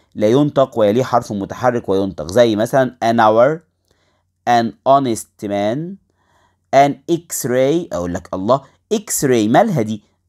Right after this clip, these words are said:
هقول لك إكس اتنطقت الإكس لوحدها، هي أشعة إكس يعني،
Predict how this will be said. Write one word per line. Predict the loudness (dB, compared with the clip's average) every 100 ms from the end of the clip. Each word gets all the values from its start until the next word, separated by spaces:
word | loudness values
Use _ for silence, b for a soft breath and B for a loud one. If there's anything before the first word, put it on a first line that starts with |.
| _
هقول | -12 -8 -6
لك | -8 -8
إكس | -8 -8 -14 -14 _ _ _ _ _ -20 _
اتنطقت | -2 0 2 0
الإكس | -2 -4 -2
لوحدها، | -2 2 2 0 -6 -8
هي | -4
أشعة | 0 2 2
إكس | -2 -8 -10
يعني، | -12